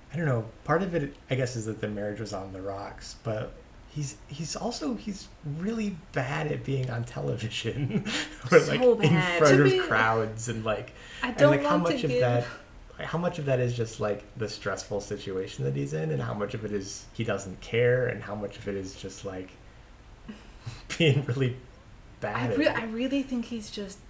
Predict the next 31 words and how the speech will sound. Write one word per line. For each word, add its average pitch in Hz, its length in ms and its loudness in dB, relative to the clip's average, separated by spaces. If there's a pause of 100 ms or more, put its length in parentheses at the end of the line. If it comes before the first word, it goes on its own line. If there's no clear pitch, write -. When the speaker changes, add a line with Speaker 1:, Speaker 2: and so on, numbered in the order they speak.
Speaker 3:
dumb 190 320 -4
and 185 180 -4
doesn't 185 360 -6
know 190 180 -6
that - 160 -8
he's 180 300 -12 (220)
bad - 340 -8
at 185 260 -10
it. 220 180 -10 (160)
I 208 80 2
don't 208 220 2
wanna, 233 200 0
like, 196 280 -2
give 190 220 0
him 208 260 -4
any 180 320 -4
credit, 202 460 0
and 190 140 -2
this 190 200 -6
isn't 208 400 -4
really 190 380 -8
giving 196 340 -4
him 247 180 -4
credit, 269 360 -2
it's 185 160 -8
saying 190 260 -8
that 196 120 -12
he's 180 260 -12 (180)
bad - 300 -6
at 240 220 -8
it. 294 120 -6